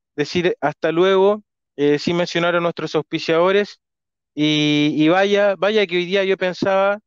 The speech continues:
eh, en Manhattan Burger, porque cuando uno va a ese horario de la tardecita, bueno, ahora tenemos un horario, una hora menos, pero cuando uno va a esa hora donde empieza a caer el sol, ya no te pega como, como azote en la cara, y, y todavía se puede ver los colores del atardecer,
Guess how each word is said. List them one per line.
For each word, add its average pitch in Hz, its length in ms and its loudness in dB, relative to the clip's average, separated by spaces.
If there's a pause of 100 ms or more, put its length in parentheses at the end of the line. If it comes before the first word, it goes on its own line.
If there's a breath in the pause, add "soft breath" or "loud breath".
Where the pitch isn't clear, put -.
(200)
eh, 156 280 2
en 156 80 -2
Manhattan 170 480 -2
Burger, 190 360 -2
porque 160 300 -6
cuando 160 280 2
uno 202 220 4
va 202 300 4
a 180 60 2
ese 190 220 -2
horario 185 300 0
de 180 80 2
la 165 100 2
tardecita, 160 600 -2
bueno, 151 200 0
ahora 160 160 0
tenemos 160 360 -2
un 160 100 0
horario, 160 260 2
una 160 180 0
hora 160 200 4
menos, 175 260 2 (800)
pero 156 200 4
cuando 160 240 2
uno 180 200 4
va 180 80 4
a 185 40 2
esa 180 180 0
hora 180 160 4
donde 170 240 2
empieza 185 320 -2
a - 20 -6
caer 170 220 2
el 165 80 0
sol, 202 260 2
ya 175 100 2
no 175 120 0
te 156 100 0
pega 180 320 2
como, 147 220 -2
como 143 240 -2
azote 170 340 0
en 143 100 4
la 143 120 2
cara, 165 320 2 (640)
y, 143 200 0
y 143 40 0
todavía 160 320 4
se 160 160 -4
puede 170 200 2
ver 175 100 2
los 175 100 0
colores 165 380 2
del 160 140 2
atardecer, 156 680 0